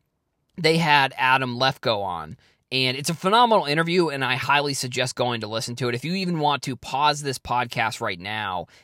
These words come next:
and go and listen to that, I highly suggest it, because it, Lefkoe is a phenomenal commentator. He, he has, like, this, he has, like, this crazy awesome energy, and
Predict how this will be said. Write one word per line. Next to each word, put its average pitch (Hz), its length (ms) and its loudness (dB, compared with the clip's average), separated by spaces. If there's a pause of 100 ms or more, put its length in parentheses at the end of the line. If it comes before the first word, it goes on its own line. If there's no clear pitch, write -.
and 131 120 -2
go 143 200 6
and 127 80 -2
listen 139 240 -4
to 127 80 -4
that, 113 240 2
I 117 80 -2
highly 135 400 0
suggest 123 420 -4
it, 127 40 -12
because 120 260 -8
it, 131 180 -8 (340)
Lefkoe 196 640 4 (300)
is 139 640 2
a 123 180 2
phenomenal 135 840 0
commentator. 160 800 -2 (260)
He, 175 760 -4 (800)
he 151 400 -4
has, 165 560 0
like, 147 300 0
this, 135 320 -4 (200)
he - 180 -2
has, 180 120 4
like, 175 140 -4
this 135 160 -8
crazy 190 580 -2
awesome 139 400 0
energy, 170 560 -2 (140)
and 135 500 -2